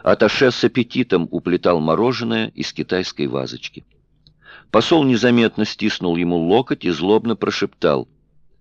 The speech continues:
"Великая княгиня спустилась в сад, а вы, как ребенок, наслаждаетесь мороженым". "Но разве это возможно? Она уже там,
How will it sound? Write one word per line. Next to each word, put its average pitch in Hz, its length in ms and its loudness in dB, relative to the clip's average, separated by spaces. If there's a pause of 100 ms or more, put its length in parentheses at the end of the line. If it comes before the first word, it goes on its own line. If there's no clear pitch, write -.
(180)
"Великая 95 640 0
княгиня 90 540 -4
спустилась 98 720 -4
в - 120 -12
сад, - 540 -4 (480)
а 85 140 0
вы, 113 120 2
как 107 240 0
ребенок, 95 920 -2
наслаждаетесь 95 1000 0
мороженым". 76 800 0 (1600)
"Но 73 140 -4
разве 85 360 -2 (120)
это 82 440 -6
возможно? 71 760 -6 (480)
Она 92 280 2
уже 110 300 2
там, 90 460 2